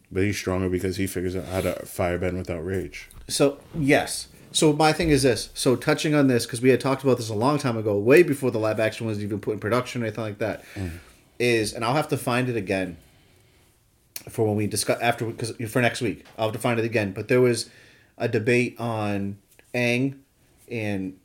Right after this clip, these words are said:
Speaker 2: Korra.
Speaker 1: Korra.
Speaker 2: And so, so the person had made a good point. Now, I don't remember the whole thing, but he had made a good point that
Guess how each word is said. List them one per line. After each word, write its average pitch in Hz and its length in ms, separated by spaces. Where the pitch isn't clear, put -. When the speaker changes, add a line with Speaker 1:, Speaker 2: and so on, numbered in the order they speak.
Speaker 2:
Korra. 123 360
Speaker 1:
Korra. 85 180
Speaker 2:
And 127 260
so, 127 400
so 143 260
the - 80
person 185 360
had 143 160
made 131 180
a 120 40
good 123 240
point. 123 300
Now, 107 120
I 117 100
don't 143 100
remember 139 240
the 127 80
whole 127 180
thing, 123 280
but 104 140
he 135 120
had 131 160
made 123 160
a 117 60
good 107 200
point 113 320
that 101 260